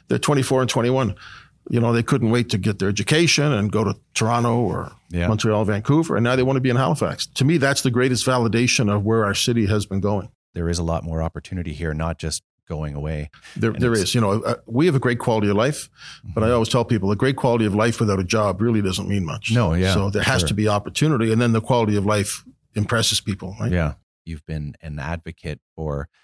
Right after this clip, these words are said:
Speaker 2: biking around the city as being a key component in terms of making it livable. How is it looking for the near future, and how have you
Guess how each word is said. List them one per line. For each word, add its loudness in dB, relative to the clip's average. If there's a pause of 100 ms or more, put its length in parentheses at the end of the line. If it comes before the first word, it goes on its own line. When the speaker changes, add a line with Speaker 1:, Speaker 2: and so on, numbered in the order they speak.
(160)
Speaker 2:
biking -4
around -2
the -8
city -4
as -2
being 0
a -6
key -6
component -8 (100)
in -16
terms -10
of -10
making -12
it -16
livable. -10 (380)
How 0
is 2
it -2
looking -4
for -4
the -2
near -2
future, -4
and -6
how -4
have -2
you -4